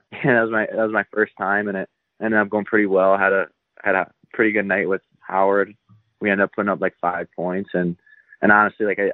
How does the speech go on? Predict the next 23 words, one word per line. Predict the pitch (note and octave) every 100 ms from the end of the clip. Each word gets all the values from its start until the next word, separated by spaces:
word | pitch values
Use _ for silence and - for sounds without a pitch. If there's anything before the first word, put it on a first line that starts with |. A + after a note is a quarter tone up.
| G2+
I |
wouldn't | G#2+ G#2+
have |
gotten | F#2+ G2
the | F#2+
opportunity | F#2+ F#2 - G#2 G2 F#2+
if | F#2+ F2+ _ _ _ _
a | -
few | - A2
guys | G2+ G2
weren't | G2+ F#2+
out | F#2+ -
from | G2
covid, | - G2 G2 F#2 -
so | F#2
I, | F2+
I, | F2+ - -
I | F#2+
kinda | A2 G2
got | F#2
lucky | F#2+ G2+ G2+
from | F2 F#2
that. | F2+ F2+